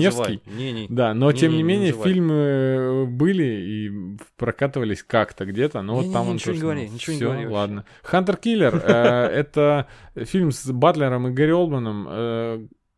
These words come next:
Speaker 1: плохой, провальный, но туда тоже нужен был русский, и там Колокольников снялся.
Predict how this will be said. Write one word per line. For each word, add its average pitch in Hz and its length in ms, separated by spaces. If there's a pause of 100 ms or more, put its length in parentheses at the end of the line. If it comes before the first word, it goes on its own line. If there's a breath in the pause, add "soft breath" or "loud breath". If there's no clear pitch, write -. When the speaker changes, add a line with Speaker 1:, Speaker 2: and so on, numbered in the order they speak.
(280)
Speaker 1:
плохой, 202 500
провальный, 151 640
но 120 140
туда 139 320
тоже 196 260
нужен 151 380
был 131 200
русский, 127 380
и 110 140
там 147 240
Колокольников 110 600
снялся. 98 420